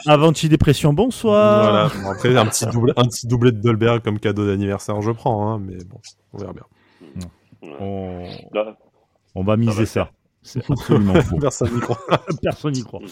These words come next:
Speaker 2: Surtout venant de moi. Euh, <laughs> donc ça, pour Brest, c'est fait. Et maintenant, on va parler, euh, du tirage de la Coupe de France. Tirage au sort de la Coupe de France, euh, P S G Nice. Euh, gros morceau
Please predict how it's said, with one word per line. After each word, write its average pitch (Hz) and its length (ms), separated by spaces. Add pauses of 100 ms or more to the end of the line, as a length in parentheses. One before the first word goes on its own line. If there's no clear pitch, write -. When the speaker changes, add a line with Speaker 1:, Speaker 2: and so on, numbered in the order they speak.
(420)
Speaker 2:
Surtout - 340
venant 107 240
de 95 80
moi. 98 140 (540)
Euh, 127 500 (360)
<laughs> - 360
donc 110 180
ça, 143 240
pour 131 240
Brest, 127 340
c'est 123 200
fait. 160 180
Et 151 80
maintenant, 123 360
on 139 40
va 113 80
parler, 113 320
euh, 98 240
du 90 140
tirage 110 300
de 95 40
la 82 240 (220)
Coupe 113 140
de 98 80
France. - 360 (480)
Tirage 104 320
au 110 60
sort 113 140
de 113 40
la 110 60
Coupe 110 140
de 110 80
France, 123 520
euh, 104 380 (100)
P - 80
S 131 400
G 120 400
Nice. 113 720 (640)
Euh, 98 520
gros 113 240
morceau 147 320